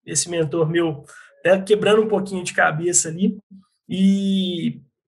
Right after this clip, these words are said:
foi, foi um pouco frustrante no início, porque eu não tava entendendo isso, acho até que eu era mais novo, mas quando eu entendi, fez muito sentido, e eu levei um pouquinho dessa ideia, assim, não, peraí,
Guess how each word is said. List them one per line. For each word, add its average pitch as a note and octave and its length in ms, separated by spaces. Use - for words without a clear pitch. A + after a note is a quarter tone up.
foi, G#3+ 180
foi A3+ 120
um A#3+ 60
pouco A#3+ 200
frustrante A#3 440
no B3 60
início, A#3 280
porque - 120
eu B3 40
não C4 160
tava C4+ 200
entendendo B3 600
isso, G3+ 240
acho D#3+ 100
até F#3 160
que - 60
eu G3+ 60
era G3 200
mais F3 320
novo, G3 320
mas G3 160
quando B3 220
eu C4+ 60
entendi, A#3+ 320
fez B3 200
muito B3 220
sentido, A#3 520
e F#3 40
eu G3 60
levei G#3 220
um A#3+ 100
pouquinho G#3+ 360
dessa G#3 320
ideia, E3 280
assim, E3 160
não, F#3+ 160
peraí, F3 300